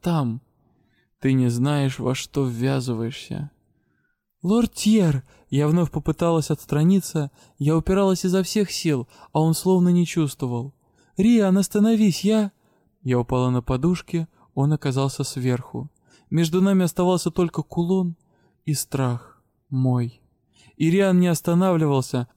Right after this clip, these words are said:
а поцелуи становились всё болезненнее, сильнее. Шея, плечи, грудь — всё словно горело. Очень зря я так легкомысленно относилась к его угрозе «зацелую»,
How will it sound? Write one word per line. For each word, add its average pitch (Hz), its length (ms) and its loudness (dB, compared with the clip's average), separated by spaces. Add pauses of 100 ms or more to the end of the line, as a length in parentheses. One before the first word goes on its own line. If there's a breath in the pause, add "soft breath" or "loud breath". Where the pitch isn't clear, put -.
(260)
а 156 100 -2
поцелуи 190 480 0
становились 180 540 0
всё - 200 -2
болезненнее, 139 800 0
сильнее. 139 680 -2 (340 soft breath)
Шея, 156 540 -2
плечи, 147 480 0
грудь — 139 420 0 (220 loud breath)
всё - 200 -2
словно 180 400 2
горело. 156 540 0 (380 loud breath)
Очень 165 320 2
зря 170 240 0
я 156 60 0
так 156 200 -4
легкомысленно 160 720 0
относилась 156 560 -2 (220 loud breath)
к - 40 -20
его 165 280 4
угрозе 151 500 0 (240 soft breath)
«зацелую», 151 840 0